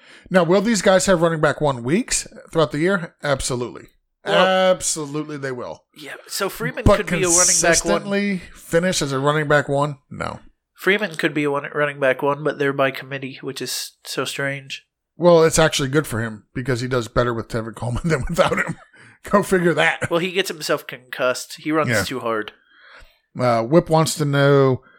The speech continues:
Speaker 1: which one of us is Nick and which one is the dick. Um, I'm gonna have to say I'm the dick because I have the beard.
Speaker 2: I'm gonna say no 'cause I'm talented, and then I'm gonna leave it at that.
Speaker 1: I'm the dick.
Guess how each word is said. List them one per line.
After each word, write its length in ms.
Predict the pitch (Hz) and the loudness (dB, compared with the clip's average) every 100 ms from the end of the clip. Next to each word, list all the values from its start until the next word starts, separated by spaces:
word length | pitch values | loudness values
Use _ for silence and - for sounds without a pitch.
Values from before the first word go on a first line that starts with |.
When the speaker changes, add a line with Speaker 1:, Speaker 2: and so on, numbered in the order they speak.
| _ _ _ _ | _ _ _ _
Speaker 1:
which 260 | 151 160 | 2 2
one 160 | 147 151 | 4 4
of 120 | 143 | 4
us 420 | 143 139 - - _ _ _ | 4 4 2 -2 _ _ _
is 360 | - 135 123 110 | -4 -2 -2 -2
Nick 480 | 139 185 196 - - | 2 2 2 -8 -10
and 200 | 131 123 | -8 -2
which 180 | 135 - | -2 0
one 240 | 143 135 | 0 2
is 200 | 131 113 | 0 -4
the 100 | - | -6
dick. 440 | 110 143 196 - - _ _ _ _ - | 0 2 2 -2 -18 _ _ _ _ 0
Um, 340 | 120 120 117 | 4 4 2
I'm 300 | - 135 151 | 0 2 2
gonna 180 | 156 151 | 4 4
have 200 | 147 147 | 4 2
to 80 | 135 | -2
say 280 | - 139 135 | 0 2 2
I'm 200 | 135 147 | 0 -2
the 60 | 139 | 0
dick 360 | 131 180 - - | 4 4 2 -10
because 320 | 123 131 123 | -2 0 4
I 140 | 123 | 4
have 160 | 131 127 | 4 0
the 80 | 120 | -2
beard. 480 | 143 180 220 - - _ _ - | 2 2 2 -6 -18 _ _ -2
Speaker 2:
I'm 240 | 170 220 370 | 0 0 0
gonna 140 | 254 | -2
say 220 | - 196 | 2 2
no 520 | 147 156 185 180 151 135 | 0 0 4 6 6 2
'cause 280 | - 147 151 _ _ | -4 -4 -6 _ _
I'm 200 | 139 185 | 0 0
talented, 720 | 175 160 151 151 135 131 123 151 _ _ _ _ _ _ _ _ _ _ | 0 0 0 0 -4 -4 -6 -8 _ _ _ _ _ _ _ _ _ _
and 220 | 143 135 | -10 -6
then 160 | 139 135 | -4 -4
I'm 120 | 131 | -4
gonna 200 | 139 131 | -6 -4
leave 180 | 131 127 | -4 -4
it 60 | 120 | -4
at 120 | 110 | -2
that. 260 | 98 - - - _ _ _ _ _ _ - | 0 0 -4 -20 _ _ _ _ _ _ -6
Speaker 1:
I'm 180 | - 156 | 2 4
the 60 | 165 | 6
dick. 280 | 139 127 | 4 2